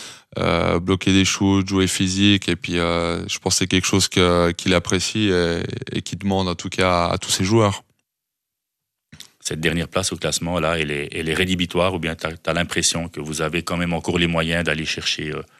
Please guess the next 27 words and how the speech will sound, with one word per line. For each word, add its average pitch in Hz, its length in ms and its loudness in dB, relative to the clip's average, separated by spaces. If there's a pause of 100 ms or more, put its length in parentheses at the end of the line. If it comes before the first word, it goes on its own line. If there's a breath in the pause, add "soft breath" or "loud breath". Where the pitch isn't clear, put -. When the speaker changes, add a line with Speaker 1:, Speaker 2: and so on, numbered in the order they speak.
(300 soft breath)
Speaker 2:
plus 78 80 -4
haut ? 76 140 -6 (160)
Speaker 1:
Non, 107 260 6
clairement 98 300 0
pas. 110 280 2
Non, 101 220 2
elle 85 80 0
est, 85 320 0
on, 87 180 -2 (240)
on 90 140 0
est, 82 400 2 (720 soft breath)
quoi, 85 220 -4 (420)
fin 92 240 2
octobre, 104 400 2
donc, 92 240 -8
euh, 87 180 0
on 87 40 -2
a 87 60 0
un 92 120 0
peu 101 120 0
eu 101 40 4
la 98 100 6
première 95 280 2
pause 101 180 2
nationale. 104 640 4
On 92 120 -2
est, 90 360 2